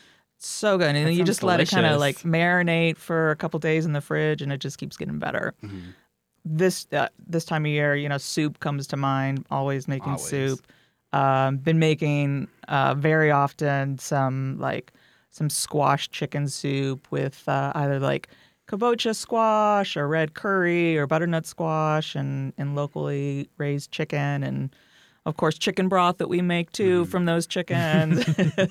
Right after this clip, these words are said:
Speaker 2: <laughs>
Speaker 1: Um, so that's, those are some of my, my favorite things. Yeah.
Speaker 2: Mm-hmm. Those all sound so delicious. I'll have to try 'em.
Speaker 1: Yeah.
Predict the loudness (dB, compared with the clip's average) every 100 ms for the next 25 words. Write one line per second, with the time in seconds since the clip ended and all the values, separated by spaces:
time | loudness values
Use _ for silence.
0 | -2 -8 -8 -12 -10 -12 -8 -4 -2 -2
1 | -2 -6 -6 -2 2 2 -2 -10 _ _
2 | -6 0 2 0 0 0 0 0 -2 -4
3 | -2 -2 -2 -4 -4 -4 -6 -8 -16 _
4 | -14 -8 -8 -8 -14 -18 _ -14 -10 -8
5 | -8 -8 -10 -10 -12 -14 -12 -14 -14 -18
6 | -18 -18 -20 -16 -14 -12 -10 -6 -4 -4